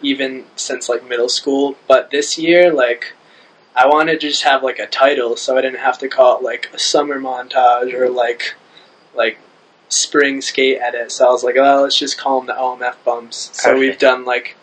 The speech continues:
Speaker 1: we've got the five done this year, and, um, number five is the one that we most recently put up. And then I did, like, a recap of myself, Sean, and then Rogan.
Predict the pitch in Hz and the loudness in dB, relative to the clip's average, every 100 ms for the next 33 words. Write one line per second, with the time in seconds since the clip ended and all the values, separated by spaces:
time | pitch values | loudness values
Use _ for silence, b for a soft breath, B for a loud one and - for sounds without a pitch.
0 | _ - 135 - 139 - - - 127 123 | _ -10 -8 0 0 2 -2 4 6 6
1 | 123 131 123 123 - 127 127 120 117 - | 4 -2 -2 -6 -10 -2 0 0 -2 -8
2 | _ 127 120 117 117 117 - 135 131 120 | _ -20 -10 -8 -10 -16 -6 -4 -2 0
3 | - 123 123 123 123 123 120 117 120 120 | 4 6 6 2 -6 -10 -10 -12 -12 -14
4 | 123 120 120 - 110 117 117 107 - 110 | -14 -14 -12 -8 -6 -6 -8 -16 -14 -8
5 | 101 - _ b b b b b 139 139 | -8 -8 _ b b b b b -4 0
6 | 135 131 131 127 127 117 117 117 135 131 | 2 0 2 0 -2 -6 -8 -2 2 2
7 | 151 - - 139 131 127 123 123 120 - | 2 -6 -12 -4 -2 -4 -4 -4 -4 -2
8 | 123 123 131 131 - - - _ - - | 0 4 2 0 -6 -14 -18 _ -4 -2
9 | 131 127 127 127 127 131 127 127 135 151 | 0 0 -2 -4 -4 -4 -2 -2 0 0
10 | 170 | -2